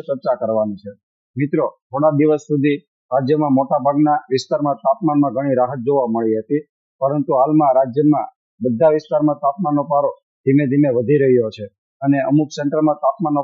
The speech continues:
પારો ફરીથી ચાલીસ ડિગ્રીની ઉપર પહોંચી ગયો છે. હવે આગળના દિવસોની વાત કરવામાં આવે તો છ તારીખથી તાપમાનનો પારો વધુ ઉપર જઈ રાજ્યના મોટા ભાગના વિસ્તારમાં ચાલીસ ડિગ્રીની પાર પહોંચી જશે અને ઘણા વિસ્તારમાં હીટ વેવનો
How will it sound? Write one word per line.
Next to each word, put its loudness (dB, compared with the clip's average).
પારો 2
ફરીથી -2
ચાલીસ -2
ડિગ્રીની -2
ઉપર -6
પહોંચી -2
ગયો 2
છે. -12
હવે 0
આગળના 2
દિવસોની 0
વાત 2
કરવામાં 2
આવે 2
તો 0
છ -12
તારીખથી 0
તાપમાનનો 0
પારો 2
વધુ 0
ઉપર -4
જઈ 0
રાજ્યના 0
મોટા 0
ભાગના 2
વિસ્તારમાં -2
ચાલીસ 0
ડિગ્રીની 0
પાર 2
પહોંચી 0
જશે 0
અને 2
ઘણા 2
વિસ્તારમાં 0
હીટ -2
વેવનો 2